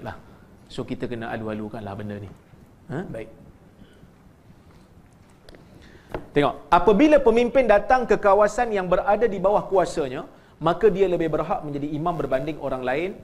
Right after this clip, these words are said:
hatta jika di masjid dan di rumah, uh, dan di rumah orang lain. So, kalau pemimpin berhak. Sebab Nabi sallallahu alaihi wasallam, dia pernah pergi rumah sahabat, dia juga jadi imam. Okey?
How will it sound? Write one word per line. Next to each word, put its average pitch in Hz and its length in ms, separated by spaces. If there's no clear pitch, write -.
hatta 196 400
jika 185 400
di 175 160
masjid 160 400
dan 143 240
di 143 80
rumah, 147 240
uh, 143 160
dan 143 240
di 139 80
rumah 151 240
orang 120 240
lain. 98 120
So, 147 160
kalau 135 160
pemimpin 165 400
berhak. 131 400
Sebab 143 320
Nabi 151 160
sallallahu 151 240
alaihi 156 80
wasallam, 202 260
dia 147 80
pernah 160 380
pergi 160 240
rumah 156 200
sahabat, 175 380
dia 196 160
juga 131 240
jadi 117 180
imam. 104 140
Okey? 170 160